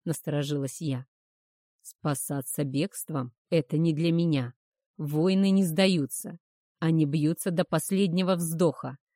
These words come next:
процедил сквозь стиснутые зубы Эйнар. «Они же убьют тебя», —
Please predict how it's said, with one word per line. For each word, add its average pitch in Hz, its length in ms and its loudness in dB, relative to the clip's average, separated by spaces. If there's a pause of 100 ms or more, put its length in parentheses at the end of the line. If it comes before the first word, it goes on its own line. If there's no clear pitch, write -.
процедил 151 520 -4
сквозь 147 400 -4
стиснутые 151 600 -4
зубы 156 440 -4
Эйнар. 156 420 -2 (680)
«Они 226 240 2
же 226 180 0
убьют 220 360 -2
тебя», — 160 400 -4